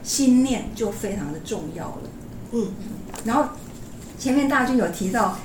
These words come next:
Speaker 1: 修真有十一个等级嘛，哈，第一个就是筑基，就是打底的意思。那练过功的人应该都听过练己，自己的己，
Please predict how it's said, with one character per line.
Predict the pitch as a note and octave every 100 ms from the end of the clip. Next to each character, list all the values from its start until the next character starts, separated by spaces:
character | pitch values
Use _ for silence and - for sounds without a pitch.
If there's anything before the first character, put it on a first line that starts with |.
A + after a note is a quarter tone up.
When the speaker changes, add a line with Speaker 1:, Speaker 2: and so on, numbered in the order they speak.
| -
Speaker 1:
修 | - C4+
真 | C4+ C4
有 | F#3+
十 | - F#3+
一 | G#3+
个 | G#3+
等 | - C#3
级 | C#3+ - D3+
嘛， | E3
哈， | G#3 F3+ - -
第 | C#4 C#4+
一 |
个 | C4 A3
就 | - A#3+
是 | A#3+ -
筑 | - D#3+ D3+ F3+
基， | F#3+ G3 G3+ G3+
就 | A3+
是 | A3
打 | - - F#3+
底 | E3+ D3
的 | D3+
意 | G#3 D#3+
思。 | - D3 G2+ - -
那 | -
练 | D4 D4+
过 | C#4
功 | B3+ B3+
的 | A#3+
人 | F#3+ E3+
应 | G#3+
该 | A#3
都 | A3+
听 | A3 G#3+ G#3+
过 | A3 - - -
练 | C4+ D#4 F#3+ D#3+
己， | - - C#3+ - - -
自 | - C4
己 | G3+ D3+
的 | C#3+
己， | D3+ -